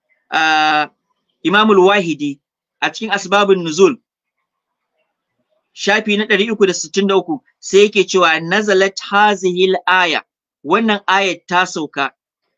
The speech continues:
"fil Imam Ali bin Abi Talib," akan Imam Ali dan Abi Talib alaihi salam, "wal Walid bin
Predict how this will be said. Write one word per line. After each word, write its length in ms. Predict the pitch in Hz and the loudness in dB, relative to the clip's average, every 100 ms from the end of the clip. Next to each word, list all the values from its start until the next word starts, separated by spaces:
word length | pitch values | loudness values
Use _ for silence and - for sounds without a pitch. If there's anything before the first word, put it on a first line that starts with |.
| _ _ | _ _
"fil 460 | _ - 190 202 190 | _ -4 -2 -2 -2
Imam 560 | 180 190 214 220 214 196 | 0 2 4 4 2 0
Ali 400 | 202 220 220 220 | -2 -4 -4 -4
bin 180 | 202 220 208 | -4 -4 -4
Abi 240 | 180 175 | -4 -4
Talib," 340 | 170 170 151 131 _ _ _ _ _ | -2 -2 -2 -8 _ _ _ _ _
akan 380 | 160 160 220 208 _ _ - | -6 -2 -2 -2 _ _ -4
Imam 460 | 175 208 214 214 175 | 0 2 2 0 -2
Ali 180 | 180 190 | -4 -2
dan 180 | 202 202 | -4 -4
Abi 220 | 180 185 | -4 -4
Talib 280 | 185 190 185 - | -2 -2 -2 -4
alaihi 320 | 170 180 160 | -2 -2 -2
salam, 400 | - 151 156 - _ _ _ - | -4 -4 -4 -6 _ _ _ -6
"wal 320 | 147 180 185 | 0 0 0
Walid 680 | 175 185 185 220 233 214 208 | 0 0 0 0 0 -2 -4
bin 160 | 214 | -2